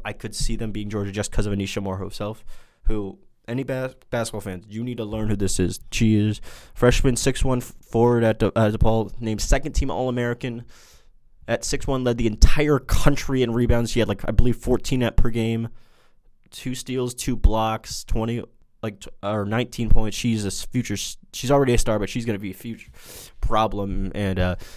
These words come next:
really gonna be, she's gonna be a problem for my Bulldogs for three more years. Or, yeah, three more years. Um,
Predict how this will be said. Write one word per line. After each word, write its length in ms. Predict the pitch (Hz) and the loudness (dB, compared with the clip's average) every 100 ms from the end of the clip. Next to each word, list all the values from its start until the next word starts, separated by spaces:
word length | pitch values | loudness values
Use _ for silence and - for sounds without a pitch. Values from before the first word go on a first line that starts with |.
| - - | -10 2
really 180 | 175 196 | 4 4
gonna 120 | 208 | 2
be, 100 | 151 | 0
she's 220 | - 175 | -2 -2
gonna 100 | 202 | 2
be 80 | 196 | 2
a 40 | |
problem 260 | 185 185 151 | 4 4 4
for 80 | 127 | 2
my 160 | 135 | 4
Bulldogs 420 | 135 127 107 101 | 4 4 4 0
for 160 | - 101 | 0 -2
three 160 | 92 120 | 0 0
more 160 | 127 | 0
years. 400 | 139 165 - - - - | 0 -2 -4 -6 -6 -6
Or, 160 | - - - - - _ _ _ _ | -6 -8 -18 -18 -18 _ _ _ _
yeah, 160 | - 87 | -4 -4
three 220 | - 110 | -2 0
more 120 | 104 | 4
years. 300 | 117 92 87 | 4 4 2
Um, 540 | - 107 101 95 95 | 2 2 2 0 -4